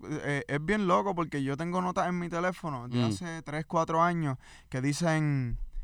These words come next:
Speaker 1: pronto me voy a, a mudar pa' tal lugar
Speaker 2: Mm.
Speaker 1: y voy a hacer tal cosa en ese sitio
Speaker 2: Sí.
Speaker 1: y que esto, que lo otro, y que lo otro, y que lo otro, y le pongo fecha y después abajo pongo como que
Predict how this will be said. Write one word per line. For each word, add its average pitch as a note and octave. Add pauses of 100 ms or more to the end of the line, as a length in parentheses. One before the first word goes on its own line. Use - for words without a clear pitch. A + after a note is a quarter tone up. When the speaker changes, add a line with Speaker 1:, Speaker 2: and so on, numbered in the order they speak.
(160)
Speaker 1:
pronto E3
me D3
voy C3+
a, C#3+
a D#3
mudar D3+
pa' C#3
tal C#3
lugar D#3 (160)
Speaker 2:
Mm. A2
Speaker 1:
y B2+
voy B2
a C3+
hacer C#3
tal D3
cosa D3+
en D3
ese D3
sitio D3 (120)
Speaker 2:
Sí. A2
Speaker 1:
y C#3
que C#3
esto, D3+
que D3+
lo D#3+
otro, D3+
y C#3+
que D3
lo D#3
otro, D#3
y -
que D3+
lo D#3
otro, D#3+
y C#3+
le C3+
pongo C#3+
fecha F3
y D3+
después C3+
abajo D3
pongo C#3+
como C3+
que B2